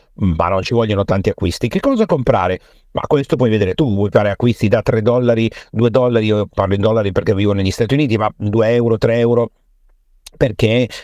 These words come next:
eh, non vuoi investire più di tanto, oppure puoi comprare qualcosa che ti serve per la casa, oppure puoi comprare un pezzo di ricambio per l'automobile, puoi comprare dei fogli, delle matite, puoi comprare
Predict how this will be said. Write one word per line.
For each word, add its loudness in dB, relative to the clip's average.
eh, 0
non 2
vuoi 2
investire 0
più -4
di 0
tanto, 2
oppure -2
puoi 0
comprare 0
qualcosa -2
che -2
ti -4
serve 0
per 0
la -2
casa, 0
oppure -2
puoi 0
comprare 0
un -2
pezzo 0
di 2
ricambio 2
per 0
l'automobile, 0
puoi 0
comprare 0
dei 0
fogli, 0
delle 0
matite, -2
puoi 0
comprare 0